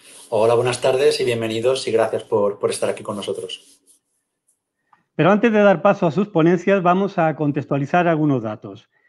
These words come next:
Speaker 2: La fibrosis pulmonar idiopática daña el tejido pulmonar, que cicatriza y se hace rígido. La F P I es una enfermedad rara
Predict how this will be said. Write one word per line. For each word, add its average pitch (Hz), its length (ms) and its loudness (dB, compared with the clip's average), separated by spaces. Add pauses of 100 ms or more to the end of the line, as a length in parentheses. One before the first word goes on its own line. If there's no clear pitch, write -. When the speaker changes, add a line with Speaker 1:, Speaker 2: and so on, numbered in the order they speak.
(220)
Speaker 2:
La 147 160 -2
fibrosis 202 480 0
pulmonar 175 500 0
idiopática 180 720 0
daña 208 340 2
el 175 140 0
tejido 185 420 -2
pulmonar, 156 600 4
que 135 100 -6
cicatriza 196 800 -2
y 147 120 -6
se 156 160 -6
hace 170 220 -2
rígido. 113 540 -8 (520)
La 139 120 0
F 196 200 0
P 180 120 2
I 202 300 0 (160)
es 196 180 -2
una 220 200 2
enfermedad 165 760 0
rara 147 560 0